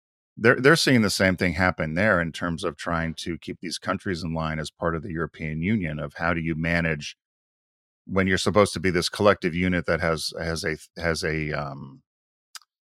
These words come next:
I don't wanna say a collective thought, but at least a set of values and morals, right? That, that you, you work as together,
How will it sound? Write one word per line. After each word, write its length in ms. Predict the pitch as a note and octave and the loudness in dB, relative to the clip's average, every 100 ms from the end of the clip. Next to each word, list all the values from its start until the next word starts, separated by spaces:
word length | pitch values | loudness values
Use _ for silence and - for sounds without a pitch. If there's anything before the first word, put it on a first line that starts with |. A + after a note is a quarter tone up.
| _ | _
I 60 | C#3+ | 0
don't 80 | D3+ | 4
wanna 160 | G#2 | 4
say 180 | - F2+ | 4 0
a 60 | D#2+ | 0
collective 480 | F#2 F#2 - E2 | 2 2 2 -6
thought, 320 | - F#2+ E2+ F#2+ | 0 4 4 2
but 100 | G2 | 2
at 80 | |
least 260 | A#2 B2 - | 2 0 2
a 120 | G#2 | 0
set 300 | F#2 - A#2+ | 2 4 4
of 100 | G2 | 4
values 540 | E2 F#2 F2+ E2+ D#2+ E2+ | 4 4 4 2 -2 -4
and 100 | D#2 | -4
morals, 580 | D#2+ F2+ D2 A1+ B1 D#2 | 0 0 0 -4 -10 -10
right? 220 | D2+ D#2 - | -10 -8 -6
That, 140 | D#2+ - | -8 -4
that 140 | E2+ - | -4 -2
you, 300 | D#2 D2+ - | -6 -6 -6
you 160 | E2+ D#2 | -6 -2
work 340 | E2+ D#2+ - | 2 2 2
as 200 | D2+ - | -2 -2
together, 540 | - D2+ D2+ D2+ - | -6 0 0 0 -4